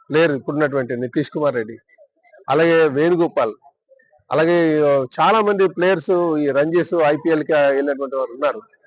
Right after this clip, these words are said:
ఆడపిల్లలు ఈరోజు ఆడుతున్నారు చాలా మంది.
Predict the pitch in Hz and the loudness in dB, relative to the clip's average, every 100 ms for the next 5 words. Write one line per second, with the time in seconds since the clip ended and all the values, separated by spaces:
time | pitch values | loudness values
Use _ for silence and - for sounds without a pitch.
0 | _ _ _ - 139 180 185 180 175 165 | _ _ _ -4 0 2 2 2 2 2
1 | 160 139 135 147 143 139 113 131 123 123 | 2 2 2 0 -2 -4 -4 -4 -6 -6
2 | 123 113 | -8 -10